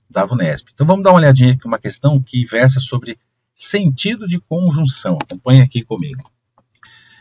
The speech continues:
Questão, a banca examinadora, ela traz um texto e destaca lá, ó, "Cidadão é, pois, natural de uma cidade sujeito de direitos políticos."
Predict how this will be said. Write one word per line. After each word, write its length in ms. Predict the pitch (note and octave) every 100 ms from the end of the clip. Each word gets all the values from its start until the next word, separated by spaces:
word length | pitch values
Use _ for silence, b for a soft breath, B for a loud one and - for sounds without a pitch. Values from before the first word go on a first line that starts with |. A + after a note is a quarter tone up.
| b
Questão, 340 | - E3 G#3 G#3
a 160 | E3
banca 260 | B2 F#3 F3+
examinadora, 480 | D#3+ D3+ B2+ C#3+ D3
ela 140 | B2
traz 300 | - F#2+ F#2
um 100 | C#3
texto 540 | C3+ C#3 F#3+ - - - _ _
e 60 | C#3+
destaca 640 | G3+ G3 - D#3 F3 F#3
lá, 200 | C3 F2
ó, 40 | C3+
"Cidadão 680 | - F3 F3 A#2+ C3+ F3+ -
é, 280 | G#2+ G#2+ C#3 - _ b b b _
pois, 280 | D3 F3 D#3
natural 460 | D#3 C#3 A2+ A#2+
de 80 | C3
uma 120 | B2+
cidade 420 | C3 C3+ G2+ G#2
sujeito 380 | - A2 G#2 F#2+
de 80 | G#2+
direitos 360 | G#2 F#2+ F#2+ -
políticos." 680 | B2 F2 F2 - - -